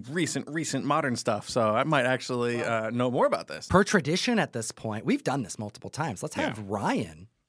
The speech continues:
Speaker 3: So
Speaker 2: take
Speaker 3: thi-,
Speaker 2: a look inside.
Speaker 3: now, this was completely sealed,
Speaker 2: Yes.
Speaker 3: okay, right before we started filming this. So
Speaker 2: None
Speaker 3: that's
Speaker 2: of
Speaker 3: why
Speaker 2: us
Speaker 3: I
Speaker 2: have
Speaker 3: brought
Speaker 2: seen
Speaker 3: it.
Speaker 2: it.
Speaker 3: Yeah, I said twenty twenty-two. They still had, uh, paper tape on it. We have photos, video. You'll see it here or there, wherever the heck it is.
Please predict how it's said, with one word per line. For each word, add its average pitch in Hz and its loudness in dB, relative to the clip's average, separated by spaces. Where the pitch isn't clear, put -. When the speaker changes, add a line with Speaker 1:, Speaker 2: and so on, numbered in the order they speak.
Speaker 3:
So - -4
Speaker 2:
take 170 4
Speaker 3:
thi-, 135 0
Speaker 2:
a - 0
look 123 -2
inside. 127 -8
Speaker 3:
now, 131 0
this 165 0
was 226 0
completely 165 2
sealed, 143 -2
Speaker 2:
Yes. 117 -2
Speaker 3:
okay, 123 -2
right 160 2
before 170 -2
we 143 -2
started 131 0
filming 123 -2
this. 87 -6
So - -4
Speaker 2:
None 127 2
Speaker 3:
that's 160 8
Speaker 2:
of 170 8
Speaker 3:
why 165 6
Speaker 2:
us 147 6
Speaker 3:
I 143 6
Speaker 2:
have 151 2
Speaker 3:
brought 143 6
Speaker 2:
seen 135 6
Speaker 3:
it. - -4
Speaker 2:
it. - -20
Speaker 3:
Yeah, 131 0
I 120 -4
said 143 -4
twenty 185 0
twenty-two. 170 -2
They 127 -2
still 147 -2
had, 147 2
uh, 98 -2
paper 156 -4
tape 151 -4
on 147 0
it. 147 0
We 120 -4
have 123 -2
photos, 143 2
video. 127 -2
You'll 117 -4
see - -8
it 107 -6
here 120 -8
or 107 -4
there, 110 -4
wherever 101 -4
the 92 -10
heck 101 -12
it 92 -6
is. 101 -6